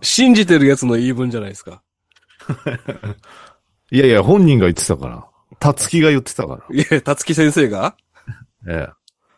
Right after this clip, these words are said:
Speaker 1: あー、すいません。じゃあ、えー、皆様の、
Speaker 2: まだ終わってないんです。
Speaker 1: いや、皆様の安寧が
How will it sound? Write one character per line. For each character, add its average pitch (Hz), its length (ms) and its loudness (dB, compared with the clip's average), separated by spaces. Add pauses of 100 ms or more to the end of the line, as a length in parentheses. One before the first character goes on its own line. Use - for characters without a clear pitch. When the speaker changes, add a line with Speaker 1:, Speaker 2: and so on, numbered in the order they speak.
(1300)
Speaker 1:
あ 117 240 -2
ー、 117 60 -4
す 127 120 -8
い 123 60 -4
ま 120 100 -6
せ 117 160 -8
ん。 110 60 -14 (240)
じ 117 180 -4
ゃ 107 300 0
あ、 90 80 -6
え 101 180 -6
ー、 101 60 -6
皆 147 220 2
様 139 120 2
の、 139 60 4
Speaker 2:
ま - 80 2
だ 127 80 0
終 123 160 0
わ 101 140 0
っ - 60 -18
て 104 160 -4
な 95 160 -2
い 87 60 -4
ん 78 60 -6
で 69 100 -12
す。 - 420 -20
Speaker 1:
い 127 80 -4
や、 135 380 2
皆 143 240 -2
様 131 240 -4
の 117 180 -6
安 123 220 -8
寧 123 240 -6
が 120 400 -10